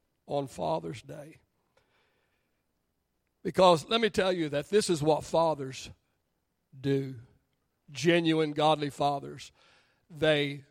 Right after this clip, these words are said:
protect and they provide for kids. And that's what this ministry is all about. And you'll understand a little more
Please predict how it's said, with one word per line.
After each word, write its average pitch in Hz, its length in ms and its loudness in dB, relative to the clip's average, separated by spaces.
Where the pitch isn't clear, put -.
protect 160 680 -2
and 147 220 -6
they 139 140 -4
provide 131 880 -4
for - 160 -20
kids. - 640 -14
And 139 120 -10
that's 139 240 -2
what 143 160 -2
this 151 220 -4
ministry 131 480 -6
is 123 100 -12
all 123 240 -6
about. 127 400 -14
And 147 140 -12
you'll 135 160 -2
understand 135 520 -4
a 127 60 -6
little 131 160 -8
more 127 380 -8